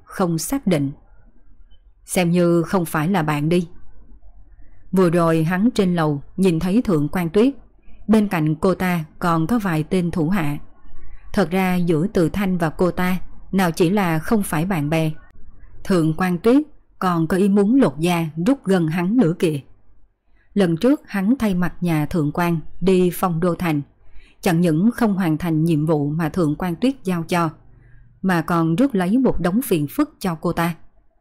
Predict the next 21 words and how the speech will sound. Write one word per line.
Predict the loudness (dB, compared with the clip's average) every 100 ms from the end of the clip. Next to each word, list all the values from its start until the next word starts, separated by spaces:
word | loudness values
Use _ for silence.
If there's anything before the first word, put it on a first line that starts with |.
| _ _ _ -4
Đặc | -2 2
biệt | 0
là | 2 0 0 0
trước | 0 0
mắt | 0 0
bao | 0 2
người, | 2 2 0 _ _ _
mấy | 0 2
tấm | 4 6
bùa | 6 4 2
chôn | 0 0
sống | -2 2 2 2
cả | -2
hàng | -2 -2
chục | -2 -2 0
thiên | 0
tài | 0 -2 -2
của | -2 -2
các | 0 -2 -2
gia | -2 -2
tộc. | -2 -2 -8